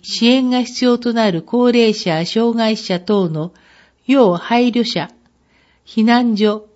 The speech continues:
危険箇所などを表記した地図である。町社会福祉協議会がサポートを行い、現在六地区で作成され、平常時においても地域住民同士の支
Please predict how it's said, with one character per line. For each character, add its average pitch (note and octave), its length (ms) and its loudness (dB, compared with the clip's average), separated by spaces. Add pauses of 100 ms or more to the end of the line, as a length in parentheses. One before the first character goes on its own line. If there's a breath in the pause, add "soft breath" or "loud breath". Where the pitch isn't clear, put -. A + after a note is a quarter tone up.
(280)
危 - 100 -20
険 C4 240 0
箇 C4 240 0
所 G#3+ 100 -2
な F3 160 0
ど E3 160 0
を E3+ 260 -2 (160)
表 A#3 240 2
記 E3 120 -6
し - 120 -12
た D#3+ 200 -8
地 - 220 -4
図 F#3+ 120 -2
で D3 160 -6
あ C#3+ 100 -10
る。 C#3 180 -16 (1040 soft breath)
町 G3+ 460 0
社 A3 180 -2
会 B3+ 200 2
福 B3 180 -4
祉 - 200 -8
協 B3 240 2
議 A#3+ 120 -2
会 F3+ 260 -2
が F3 100 -4
サ F#3+ 220 -2
ポ F#3+ 220 2
ー - 20 -2
ト E3+ 200 -4
を D#3 60 -6
行 E3+ 140 -6
い、 E3 320 -6 (600 soft breath)
現 A3+ 300 2
在 E3+ 300 -2
六 F#3+ 240 -2
地 - 180 -8
区 A3 160 -4
で F#3 320 0
作 F3+ 300 -6
成 F#3+ 220 2
さ F#3 200 -2
れ、 F3 260 -4 (520 soft breath)
平 C4 320 2
常 B3 260 4
時 F3+ 200 0
に F3 120 0
お G3 140 2
い F#3 100 0
て E3+ 160 -6
も D#3+ 240 -8 (340 soft breath)
地 B3 220 2
域 A#3+ 240 0
住 A#3+ 220 2
民 A#3 260 0
同 A#3 200 4
士 - 180 -6
の D#3+ 140 -4
支 F#3 140 -6